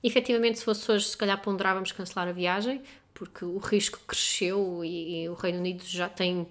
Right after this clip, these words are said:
muitos casos, Portugal também já tem muitos casos, portanto estamos a ter mais cuidado. Hum, recentemente acabei por falar com elas sobre quarentena,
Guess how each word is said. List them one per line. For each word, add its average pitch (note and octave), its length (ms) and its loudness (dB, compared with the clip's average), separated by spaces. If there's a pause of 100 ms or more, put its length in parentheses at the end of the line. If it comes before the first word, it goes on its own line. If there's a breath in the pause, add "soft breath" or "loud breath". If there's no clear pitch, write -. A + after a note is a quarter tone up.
(120)
muitos G#3 380 6
casos, F#3 460 2
Portugal F3+ 340 -6
também F3+ 220 -4
já F#3 140 -4
tem F#3 160 -8
muitos F#3+ 300 -6
casos, F3 420 -4 (340 loud breath)
portanto F3+ 300 2
estamos - 420 0
a G3 40 2
ter G3 200 2
mais F#3+ 240 2
cuidado. F3+ 480 4 (540 loud breath)
Hum, G#3+ 420 8
recentemente C4+ 600 6
acabei A3 200 4
por A3 100 -4
falar G#3 220 6
com G#3+ 120 2
elas F#3+ 200 4
sobre F#3+ 200 -4
quarentena, C#4+ 600 4